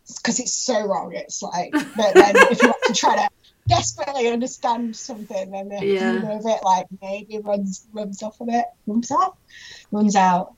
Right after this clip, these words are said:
Speaker 1: Yeah, definitely. I mean, like, it is one of those, it is, it annoys me that, like,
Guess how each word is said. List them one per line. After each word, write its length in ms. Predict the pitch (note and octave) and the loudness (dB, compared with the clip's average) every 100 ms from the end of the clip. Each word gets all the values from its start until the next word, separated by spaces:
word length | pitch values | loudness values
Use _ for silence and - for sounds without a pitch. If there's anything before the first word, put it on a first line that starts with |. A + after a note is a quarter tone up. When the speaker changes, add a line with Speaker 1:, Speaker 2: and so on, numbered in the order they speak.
| _ _ _ - | _ _ _ -18
Speaker 1:
Yeah, 340 | G#3 G3 G3 F#3+ | -10 -6 -4 -2
definitely. 440 | A3+ B3 G#3+ F3+ | -2 -2 -4 -2
I 80 | G3+ | 0
mean, 160 | A#3+ | 2
like, 460 | C4 C4 A#3+ - - _ _ _ | 4 2 0 -4 -16 _ _ _
it 60 | C4 D4 | -2 -2
is 60 | E4 | -4
one 100 | F4 | -2
of 80 | |
those, 140 | D#4 C4+ | 0 -2
it 80 | C#4 | -4
is, 360 | C#4+ D#4 C#4+ - _ | -8 -8 -12 -16 _
it 100 | A#3 A#3+ | -6 0
annoys 440 | A#3 A#3+ B3 A#3+ | 2 4 2 0
me 200 | G#3+ G3 | -6 -6
that, 260 | F#3 F#3 - _ _ _ _ _ _ _ _ _ | -8 -8 -12 _ _ _ _ _ _ _ _ _
like, 440 | G3 F#3+ F3+ - | 0 0 0 -8